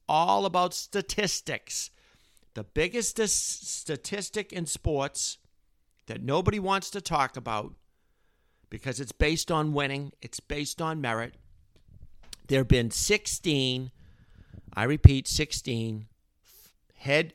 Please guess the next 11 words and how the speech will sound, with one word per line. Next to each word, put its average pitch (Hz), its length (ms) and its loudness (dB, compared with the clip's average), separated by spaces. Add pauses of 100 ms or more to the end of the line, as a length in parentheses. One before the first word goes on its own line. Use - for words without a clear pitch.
(140)
coaches 127 600 0
that - 180 -8
happen 127 380 2
to - 100 -10
be 160 140 -2
black 117 420 0
in 123 80 -8
the 110 100 -4
National 113 440 -4
Football 98 480 -4
League. 92 220 -10